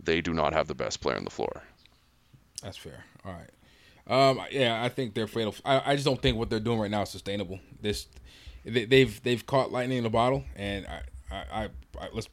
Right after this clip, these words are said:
Speaker 2: let's keep our fingers crossed for them that it is, 'cause they'd be a nice
Speaker 1: Maybe they
Speaker 2: story.
Speaker 1: caught it too soon.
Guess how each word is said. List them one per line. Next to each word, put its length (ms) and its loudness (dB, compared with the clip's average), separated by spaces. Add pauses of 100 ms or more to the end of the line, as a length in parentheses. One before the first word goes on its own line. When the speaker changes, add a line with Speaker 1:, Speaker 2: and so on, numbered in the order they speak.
(140)
Speaker 2:
let's 140 -6
keep 260 -2
our 80 4
fingers 260 0
crossed 300 2
for 160 4
them 80 0
that 160 4
it 80 2
is, 280 0
'cause 180 -4
they'd 140 -2
be 120 -2
a 20 0
nice 180 0
Speaker 1:
Maybe 140 2
they 60 6
Speaker 2:
story. 120 4
Speaker 1:
caught 140 10
it 80 8
too 160 2
soon. 360 4